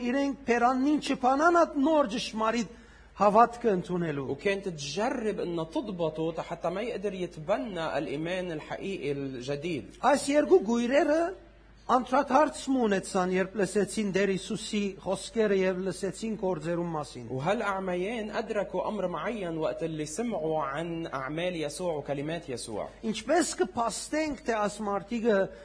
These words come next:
Speaker 1: իրապես, ը, ը, անդրադարձ ունեցան։
Speaker 2: كيف فينا نبرهن إنه هالأشخاص وصلوا لإدراك، إدراك معين؟
Speaker 1: Այդ բոլոր ճնշումներուն տակ
Speaker 2: تحت كل هالضغوطات
Speaker 1: սկսան աղաղակել Տեր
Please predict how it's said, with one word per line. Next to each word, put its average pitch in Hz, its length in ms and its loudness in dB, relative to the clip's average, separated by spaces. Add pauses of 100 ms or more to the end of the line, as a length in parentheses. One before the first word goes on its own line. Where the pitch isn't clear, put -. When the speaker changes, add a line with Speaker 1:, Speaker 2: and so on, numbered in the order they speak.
(220)
Speaker 1:
իրապես, 233 540 4 (460)
ը, - 20 0
ը, 180 280 0 (160)
անդրադարձ 214 720 2
ունեցան։ 180 580 0 (140)
Speaker 2:
كيف 269 240 -6
فينا 262 300 -2
نبرهن 175 640 -2
إنه 147 180 -4
هالأشخاص 180 800 -2
وصلوا 175 320 -6
لإدراك، 160 560 -2
إدراك 180 380 -4
معين؟ 143 540 -6 (220)
Speaker 1:
Այդ 226 240 2
բոլոր 269 440 8
ճնշումներուն 226 920 2
տակ 165 280 4 (340)
Speaker 2:
تحت 190 220 -4 (120)
كل 339 180 -2
هالضغوطات 175 800 -4 (340)
Speaker 1:
սկսան 285 600 2
աղաղակել 247 600 6
Տեր 262 140 4